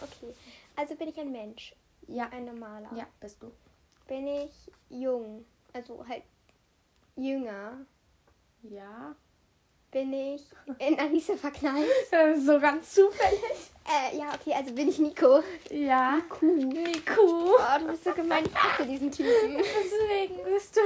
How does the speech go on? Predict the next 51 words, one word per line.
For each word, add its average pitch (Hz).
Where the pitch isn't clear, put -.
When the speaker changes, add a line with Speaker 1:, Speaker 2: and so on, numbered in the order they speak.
Speaker 2:
ja 330
jetzt 311
auch. 311
Speaker 1:
Okay, 285
jetzt, 240
ähm, 254
Speaker 2:
Okay. 320
Speaker 1:
Zetteltaschen, 311
weil 277
ich -
hab 269
das -
mir, 240
du 269
hast 269
Speaker 2:
Ja. 247
Speaker 1:
es -
nur 254
so 233
klein, 240
dann 220
können 233
wir 254
Speaker 2:
Äh, 262
wollen 311
Speaker 1:
Okay. 339
Speaker 2:
wir 339
eine 277
neue 311
Runde 262
dann? 196
Speaker 1:
Ja, 294
noch 247
eine. 220
Speaker 2:
Okay. -
Speaker 1:
Ich 226
will 247
jetzt 240
so, 233
weil 226
Speaker 2:
Warte. 392
Speaker 1:
Gut. -
Speaker 2:
Ich -
muss 262
gerade 226
Speaker 1:
Ja, 269
also 254
wir 269
haben 285
jetzt 269
gerade, 247